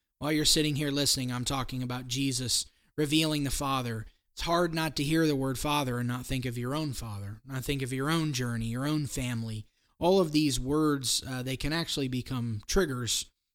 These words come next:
for us. And, um, therein lies the, the journey, is to see God for who Jesus revealed him to be,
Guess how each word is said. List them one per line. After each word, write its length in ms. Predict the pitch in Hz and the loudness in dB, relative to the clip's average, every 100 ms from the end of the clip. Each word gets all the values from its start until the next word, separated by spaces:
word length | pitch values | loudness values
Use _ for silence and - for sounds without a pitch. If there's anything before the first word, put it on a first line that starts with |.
| _ | _
for 200 | - 139 | -6 -2
us. 340 | 131 143 - - _ _ - | -2 0 -2 -4 _ _ -4
And, 500 | 156 156 151 147 - | 0 0 0 -4 -8
um, 400 | 147 147 139 139 | -6 -4 -2 -2
therein 420 | 139 180 196 180 170 | 2 4 6 4 2
lies 520 | 151 156 165 156 135 | 0 2 2 0 0
the, 280 | 139 131 123 | 0 0 -2
the 120 | 131 | -6
journey, 600 | 123 123 135 151 175 196 - _ - | -2 0 0 0 0 0 -4 _ -6
is 300 | 147 151 - | 0 2 2
to 140 | - 139 | 2 2
see 400 | - 165 160 147 | 4 4 2 0
God 640 | 131 127 123 135 151 143 | -2 -2 0 -2 -2 -6
for 300 | - 131 120 | -4 -4 -2
who 360 | 110 143 139 | 0 2 0
Jesus 800 | 135 120 131 147 139 147 135 - - _ _ - | -2 -4 -2 0 0 0 0 0 -2 _ _ -4
revealed 600 | 143 127 139 160 180 156 | -4 -2 0 2 2 2
him 260 | 180 180 | 0 2
to 140 | - 185 | 2 2
be, 380 | 170 185 220 | 4 4 2